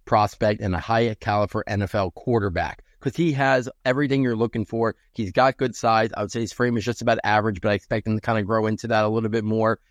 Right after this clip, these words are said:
He's got very good arm talent, similar to Drake Maye. It's right up there, velocity and strength. He can make tight window throws. You see the ball just snap out of it, uh, out of his hand when he makes the throw.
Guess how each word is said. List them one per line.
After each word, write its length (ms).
He's 200
got 200
very 300
good 140
arm 220
talent, 320
similar 360
to 60
Drake 260
Maye. 320
It's 220
right 260
up 160
there, 200
velocity 500
and 100
strength. 300
He 80
can 140
make 160
tight 180
window 300
throws. 500
You 80
see 160
the 80
ball 220
just 180
snap 520
out 280
of 120
it, 180
uh, 200
out 140
of 100
his 100
hand 320
when 120
he 40
makes 260
the 100
throw. 440